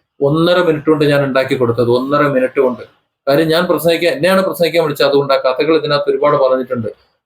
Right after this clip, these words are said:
അതുകൊണ്ട് ഇവിടെ കോൺഗ്രസ് എന്നോ കമ്മ്യൂണിസ്റ്റ് എന്നോ ഒന്നുമില്ല. നമ്മൾ സംസാരിക്കുന്നത് നമ്മുടെ കേരളത്തിലെ സാധാരണക്കാർക്ക് വേണ്ടിയിട്ടാണ്. എന്റെ പ്രിയപ്പെട്ട സഖാക്കൾ അത് മനസ്സിലാക്കണം.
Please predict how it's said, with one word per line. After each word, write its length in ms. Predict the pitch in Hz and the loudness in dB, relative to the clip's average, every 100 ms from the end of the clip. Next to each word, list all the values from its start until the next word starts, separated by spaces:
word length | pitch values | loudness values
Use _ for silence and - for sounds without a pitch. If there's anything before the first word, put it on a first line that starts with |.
| - | -2
അതുകൊണ്ട് 380 | 143 190 190 180 175 _ - | 2 2 2 2 -2 _ -4
ഇവിടെ 160 | 143 160 | 0 2
കോൺഗ്രസ് 540 | 151 143 170 175 190 | 2 2 2 0 2
എന്നോ 400 | 180 175 180 - _ - | 2 2 0 -8 _ -2
കമ്മ്യൂണിസ്റ്റ് 380 | 135 160 160 190 | 0 0 0 0
എന്നോ 140 | 175 | 2
ഒന്നുമില്ല. 520 | 180 208 190 143 - _ _ - | 4 4 4 0 -6 _ _ -6
നമ്മൾ 200 | 139 143 | -2 2
സംസാരിക്കുന്നത് 560 | 160 180 175 165 165 | 2 2 0 2 0
നമ്മുടെ 200 | 160 156 | 0 2
കേരളത്തിലെ 380 | 143 151 - 165 | 0 0 0 -2
സാധാരണക്കാർക്ക് 720 | 139 139 135 156 147 160 147 | 0 0 2 0 0 0 2
വേണ്ടിയിട്ടാണ്. 460 | 143 143 139 123 113 - - | 0 0 -2 -2 -4 -10 -10
എന്റെ 140 | 139 147 | -4 0
പ്രിയപ്പെട്ട 400 | 147 175 202 185 | 2 0 0 0
സഖാക്കൾ 480 | 143 139 135 139 | 0 0 0 0
അത് 140 | 135 139 | 0 0
മനസ്സിലാക്കണം. 680 | 131 131 175 165 156 143 | 0 0 0 0 -2 -6